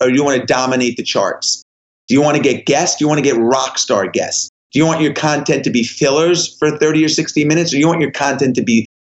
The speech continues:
life-changing, earth-shattering material? What's the standard that we approach our craft?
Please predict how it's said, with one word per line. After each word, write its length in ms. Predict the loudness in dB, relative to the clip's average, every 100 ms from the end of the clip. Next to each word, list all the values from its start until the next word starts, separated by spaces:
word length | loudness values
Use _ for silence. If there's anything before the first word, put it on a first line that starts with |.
| -2
life-changing, 920 | 0 0 -2 -4 -2 0 0 -2 0
earth-shattering 1000 | 0 0 -4 -4 -2 0 0 0 0 0
material? 600 | -2 0 0 0 -2 -6 -12 _ _ _
What's 360 | 0 2 2 0
the 80 | 0
standard 960 | 0 -2 -2 0 2 2 2 2 0 -4 _ -2
that 160 | 0
we 120 | 2
approach 500 | 0 0 0 2 0
our 240 | -2 -2 -2
craft? 540 | -2 -2 -2 -6 -12